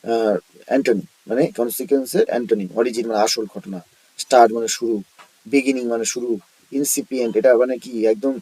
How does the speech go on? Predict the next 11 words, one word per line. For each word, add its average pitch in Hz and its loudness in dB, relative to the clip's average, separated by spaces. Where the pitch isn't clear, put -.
গোড়াপত্তন, 127 4
কজ 123 6
মানে 117 -4
কারণ, 113 4
রিজন 120 0
মানে 117 -4
কারণ, 107 0
ট্রিভিয়ালিটি 131 2
মানে 120 -2
কারণ। 98 -6
ইনজেনিয়াস, 160 4